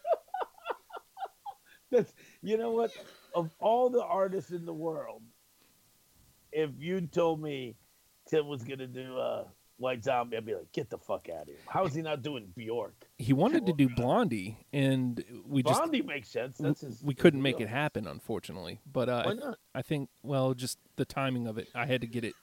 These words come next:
Speaker 2: I had to get it in the can,
Speaker 1: Oh.
Speaker 2: and he was busy. Uh, but I think his next one's probably going to be either P J Harvey or Sonic Youth.
Speaker 1: Yeah, see, that's more, that's more his,
Speaker 2: N-, now,
Speaker 1: what I
Speaker 2: while
Speaker 1: expect from him.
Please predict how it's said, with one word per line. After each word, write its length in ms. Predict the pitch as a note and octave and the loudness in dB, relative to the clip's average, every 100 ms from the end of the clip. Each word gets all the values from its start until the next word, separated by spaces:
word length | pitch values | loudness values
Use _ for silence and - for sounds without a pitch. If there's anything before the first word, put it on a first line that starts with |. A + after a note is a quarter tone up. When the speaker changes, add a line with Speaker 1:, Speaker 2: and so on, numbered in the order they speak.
| _ A#2 | _ -8
Speaker 2:
I 80 | A#2 | -2
had 120 | C3 | -2
to 40 | B2+ | 0
get 160 | C3 | -2
it 100 | B2 | -2
in 80 | A2+ | -6
the 80 | G#2+ | -8
can, 440 | - C3+ A2 G2 - - - - _ - | -6 -4 -4 -8 -16 -20 -20 -20 _ -8
Speaker 1:
Oh. 20 | |
Speaker 2:
and 260 | A2+ A2 A2 | -4 -4 -4
he 100 | B2 | -4
was 120 | A2+ | -4
busy. 400 | - A2+ D2 D#2 - _ - - - | -2 -4 -4 -12 -16 _ -20 -20 -4
Uh, 400 | A#2+ B2 A#2 A2+ A2+ _ _ _ - | -2 0 0 -4 -8 _ _ _ -2
but 160 | C3+ - | 0 0
I 80 | A2+ | -6
think 960 | - - - - G3+ G#3+ C#3 B2 B2 - - - - - - | -6 -14 -12 2 4 4 2 0 -2 -6 -16 -18 -18 -18 -2
his 180 | C#3 B2+ | -2 2
next 240 | C#3 - | -2 0
one's 160 | C3 A2+ - | -2 -2 -10
probably 580 | - D3+ D3 C#3+ C3 B2 | -4 -2 0 -2 -4 -4
going 260 | B2 B2 A#2 | -2 -2 -4
to 100 | A#2 | -6
be 120 | A#2+ A2 | -8 -4
either 140 | C3 | -4
P 180 | B2 C4+ | -2 -2
J 160 | A#3+ E3 | 0 0
Harvey 340 | C3+ C3 B2+ | 0 0 -2
or 80 | A#2 | -4
Sonic 400 | - A#2+ A2+ - | -4 -4 -6 -8
Youth. 300 | F#2+ - - _ _ _ _ | -12 -12 -18 _ _ _ _
Speaker 1:
Yeah, 200 | F#4 B3+ | 2 2
see, 200 | C#3+ F3+ | 0 -2
that's 180 | F3+ A3 | 0 0
more, 280 | F3 E3 C3 C3 | -2 -8 -8 -6
that's 220 | G3 - | -8 -8
more 220 | E3+ B2 | -10 -10
his, 320 | G2 - - - - | -10 -12 -18 -20 -8
Speaker 2:
N-, 180 | C3 A#2+ - _ - - - | -4 -4 -6 _ -20 -20 -8
now, 160 | A#2 | -4
Speaker 1:
what 100 | A#2 | 2
I 40 | C#3+ | 4
Speaker 2:
while 80 | D#3+ | 4
Speaker 1:
expect 420 | - - D#3 - | 0 -10 -10 -10
from 220 | - C#3 | -14 -16
him. 80 | - | -18